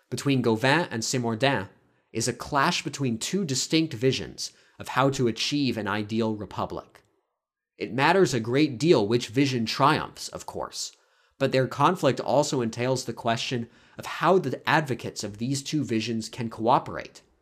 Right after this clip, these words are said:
whether one of them is more practical in wartime than the other,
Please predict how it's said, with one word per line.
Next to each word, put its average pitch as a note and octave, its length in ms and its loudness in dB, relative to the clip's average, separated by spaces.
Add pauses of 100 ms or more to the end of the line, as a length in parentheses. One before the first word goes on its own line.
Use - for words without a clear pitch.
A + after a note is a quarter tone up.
(400)
whether E3+ 420 6
one D3+ 260 2
of D3 120 0
them C#3 160 2
is A#2+ 120 0
more C3 220 0
practical C#3 600 -2
in G2+ 160 -10
wartime D3+ 580 -2
than G2+ 160 -10
the G2+ 140 -6
other, C3+ 300 -2